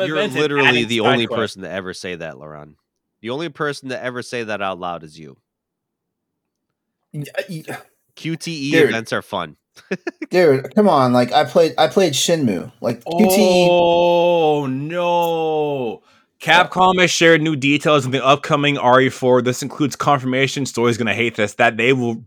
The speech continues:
Speaker 2: remove quick time events, add side quests, get ready, and introduce breakable knives. Okay, listen.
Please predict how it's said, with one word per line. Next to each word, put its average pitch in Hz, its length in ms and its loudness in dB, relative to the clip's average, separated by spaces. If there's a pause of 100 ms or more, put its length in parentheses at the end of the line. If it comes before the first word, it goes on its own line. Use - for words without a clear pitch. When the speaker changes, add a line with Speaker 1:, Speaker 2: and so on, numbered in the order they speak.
Speaker 2:
remove 123 320 2
quick 185 180 0
time 165 140 0
events, 175 420 2 (380)
add 135 240 6
side 143 320 6
quests, 175 360 8 (400)
get 196 240 12
ready, 240 500 12 (400)
and 160 200 6
introduce 185 600 8
breakable 156 680 8
knives. 127 580 8 (680)
Okay, 98 440 -8
listen. 101 520 -10